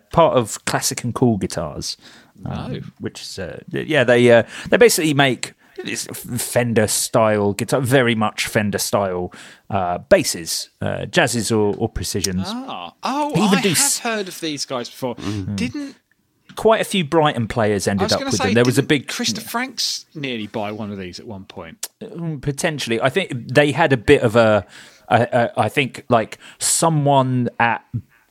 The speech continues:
Speaker 1: bim, which, uh, dear listener, is the, the Brighton Institute of Modern Music, um,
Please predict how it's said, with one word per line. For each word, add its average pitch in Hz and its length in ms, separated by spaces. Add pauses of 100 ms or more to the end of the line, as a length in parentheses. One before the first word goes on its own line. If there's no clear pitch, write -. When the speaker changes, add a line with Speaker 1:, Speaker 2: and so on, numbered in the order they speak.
Speaker 1:
bim, 117 480
which, 120 260
uh, 90 160
dear 101 200
listener, 101 260
is 92 80
the, 110 120
the 98 120
Brighton 101 360
Institute 95 380
of 92 80
Modern 92 380 (100)
Music, 90 540 (320)
um, 98 540